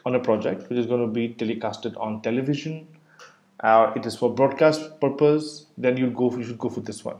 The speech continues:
Okay, it is Y. Y stands for luminance,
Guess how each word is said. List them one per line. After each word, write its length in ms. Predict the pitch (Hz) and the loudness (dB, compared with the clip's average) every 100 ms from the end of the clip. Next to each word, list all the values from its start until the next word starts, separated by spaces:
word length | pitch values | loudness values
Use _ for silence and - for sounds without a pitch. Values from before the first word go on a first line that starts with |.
| - _ _ _ | -16 _ _ _
Okay, 240 | - 131 175 | -10 -8 -8
it 100 | 117 | -6
is 140 | 120 | -6
Y. 500 | 110 110 110 156 - - _ _ _ | 0 6 6 6 2 -10 _ _ _
Y 180 | 120 123 | 6 6
stands 380 | 127 127 123 123 | 4 0 0 0
for 140 | 127 | 0
luminance, 680 | 113 113 123 202 - - - | 0 0 -2 -4 -6 -12 -18